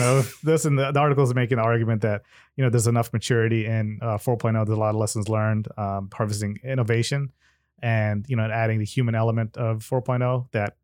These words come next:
Speaker 1: kind of propels us into five point oh, which is, um, cognitive computing and infrastructure, combining all that together. Uh, so I thought it was a argument, but I agree with you. Uh,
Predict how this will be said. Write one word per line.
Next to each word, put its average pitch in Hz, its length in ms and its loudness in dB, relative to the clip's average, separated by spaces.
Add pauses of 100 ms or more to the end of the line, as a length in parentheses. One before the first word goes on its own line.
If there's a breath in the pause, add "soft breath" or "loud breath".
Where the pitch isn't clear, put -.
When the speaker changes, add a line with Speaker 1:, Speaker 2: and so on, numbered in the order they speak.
Speaker 1:
kind 110 140 -4
of 104 40 -2
propels 110 340 -2
us 107 140 -2
into 107 460 -4 (400)
five 151 160 2
point 127 180 2
oh, 110 100 2
which 110 200 0
is, 107 280 0
um, 101 440 -4 (480)
cognitive 123 600 0
computing 120 440 -2
and 107 80 -2
infrastructure, 110 480 -4
combining 104 420 -6
all 101 120 -6
that 98 120 -6
together. 98 420 -6 (440)
Uh, 101 200 -4
so 170 120 -2
I 190 40 0
thought 208 140 4
it 196 60 2
was 190 280 -2 (440)
a 139 520 2 (380)
argument, 170 400 -2
but 160 80 2
I 143 60 4
agree 147 160 2
with 139 120 2
you. 110 300 0
Uh, 117 140 -2